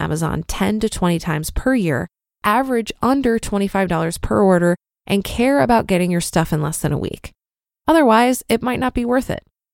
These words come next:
I completely agree with Joel's final statement here in that it's much more about the value of something over the cost. I feel I get enough value from Amazon Prime to justify the cost,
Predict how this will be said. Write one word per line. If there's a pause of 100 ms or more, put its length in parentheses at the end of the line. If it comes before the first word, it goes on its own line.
(360)
I
completely
agree
with
Joel's
final
statement
here
in
that
it's
much
more
about
the
value
of
something
over
the
cost. (440)
I
feel
I
get
enough
value
from
Amazon
Prime
to
justify
the
cost,